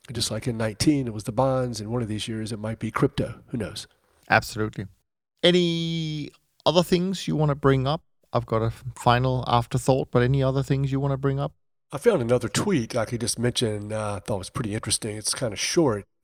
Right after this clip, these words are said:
Speaker 1: This was, uh, written by a stock guy, and he goes, "What investment factors work for stocks?" And he says, "Momentum is perhaps the most persistent of all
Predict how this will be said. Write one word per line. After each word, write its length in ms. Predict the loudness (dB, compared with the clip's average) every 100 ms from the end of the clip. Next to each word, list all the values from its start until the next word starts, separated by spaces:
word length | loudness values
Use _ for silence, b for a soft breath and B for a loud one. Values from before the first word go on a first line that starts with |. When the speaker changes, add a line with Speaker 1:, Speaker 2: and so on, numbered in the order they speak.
| -6
Speaker 1:
This 200 | -4 -2
was, 220 | -2 -2
uh, 100 | 0
written 240 | -2 -2
by 140 | -2 0
a 60 |
stock 360 | 2 4 2 2
guy, 300 | 2 2 -2
and 120 | -6
he 40 | -6
goes, 300 | -6 -2 0
"What 140 | 0
investment 520 | 0 -4 -4 -2 -4
factors 480 | -2 -2 -2 -8 -4
work 240 | -4 -6
for 100 | -6
stocks?" 480 | -2 2 2 2 -4
And 80 | -6
he 60 | -6
says, 220 | -4 0
"Momentum 440 | 2 4 2 0
is 120 | 0
perhaps 420 | -2 0 0 0 -2
the 80 |
most 240 | -2 -4 -2
persistent 480 | 2 4 2 0 0
of 100 | 2
all 380 | 2 0 -6